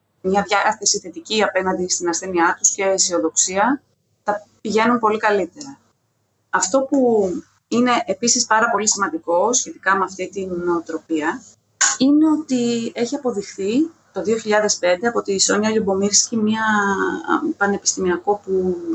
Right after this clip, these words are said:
ζει και ερευνά στην Αμερική, στην Καλιφόρνια. Έχει, λοιπόν, αποδειχθεί ότι αυτή η θετική μας διάθεση απέναντι στη ζωή εξαρτάται από τρεις παράγοντες. Ο ένας είναι η κληρονομικότητα, δηλαδή το αν γεννιόμαστε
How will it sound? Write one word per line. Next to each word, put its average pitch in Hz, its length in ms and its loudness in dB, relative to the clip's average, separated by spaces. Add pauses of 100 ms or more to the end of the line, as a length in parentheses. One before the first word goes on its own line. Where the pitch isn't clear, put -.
(120)
ζει 202 320 2
και 202 180 -2
ερευνά 185 460 2 (360)
στην - 240 -4
Αμερική, 175 320 -4
στην - 120 0
Καλιφόρνια. 180 640 -2
Έχει, 233 200 -2
λοιπόν, 240 220 0
αποδειχθεί 214 600 -2 (560)
ότι 202 480 0
αυτή - 260 -2
η 269 200 4
θετική - 440 -4
μας 208 200 2
διάθεση 190 540 0
απέναντι 175 360 -4
στη - 160 -6
ζωή 160 440 -2 (640)
εξαρτάται 226 460 -2
από 254 100 0
τρεις 233 200 -2
παράγοντες. 156 640 2
Ο 202 120 2
ένας 226 260 2
είναι 202 400 -2
η 185 80 -10
κληρονομικότητα, 160 840 0 (220)
δηλαδή 175 280 -2
το 180 120 2
αν 185 100 4
γεννιόμαστε 180 760 -2